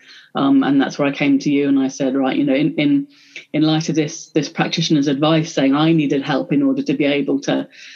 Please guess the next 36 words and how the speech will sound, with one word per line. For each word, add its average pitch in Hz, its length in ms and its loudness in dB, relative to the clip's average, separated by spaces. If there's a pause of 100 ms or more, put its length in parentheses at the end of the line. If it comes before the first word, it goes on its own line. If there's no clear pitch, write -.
(280)
to, 151 200 2
um, 135 280 4
you 156 80 2
know," 135 100 2
she 151 140 0
was 139 100 -2
saying, 147 220 2
"You 160 80 2
can't 269 380 -2
possibly, 226 560 0
you - 80 -4
have 196 120 -10
to, 180 140 -8
you 180 140 -2
know, 160 80 2
your 160 200 0
opening 214 380 0
night 214 300 -2
have 180 340 -4 (400)
perpetrators 208 580 0
and 175 160 2
victims 180 440 0
of 160 140 2
abuses 208 600 0
or 165 360 0 (220)
any 202 280 0
atrocities 185 720 0
come 202 280 0
sitting 208 300 -2
in 185 80 0
the 180 140 2
auditorium 185 580 -2
together." 165 520 -2 (640)
Um, 147 580 0 (880)
and, 151 260 0
um, 143 560 0